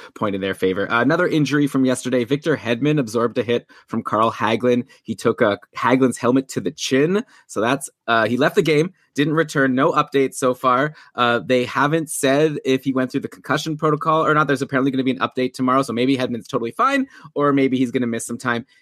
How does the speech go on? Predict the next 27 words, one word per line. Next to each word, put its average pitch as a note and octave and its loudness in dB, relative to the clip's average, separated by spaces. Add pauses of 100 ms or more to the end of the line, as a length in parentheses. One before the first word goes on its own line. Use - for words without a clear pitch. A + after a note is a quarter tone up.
In G3 2
his G#3 0
absence, C3 0
Mikhail C3 0
Sergachev C3 0
saw A#2+ 0
a A2+ -2
nice A#2+ -2
bump B2 -4
in B2+ -2
ice G#2+ -6
time. G2+ -8
He G#2 -8
played G#2+ -4 (280)
twenty-four D#3 0
minutes C3 2
and B2+ -4
thirty-seven A#2+ -2
seconds A#2+ 0
yesterday A2 -2
as G#2 -4
opposed A#2+ -2
to C3 0
his A2+ -2
usual A#2 0
eighteen-ish B2+ 0
minutes. D3+ 0